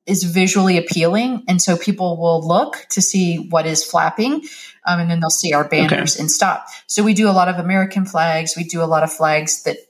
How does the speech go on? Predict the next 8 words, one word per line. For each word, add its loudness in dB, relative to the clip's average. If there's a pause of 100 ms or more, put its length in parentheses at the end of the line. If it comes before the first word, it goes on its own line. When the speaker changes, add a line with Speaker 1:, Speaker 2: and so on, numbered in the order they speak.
(300)
Speaker 1:
have -2
peaches -2
and 2
watermelon 2
and 2
sweet 0
corn. 0 (400)
Speaker 2:
Yeah. 2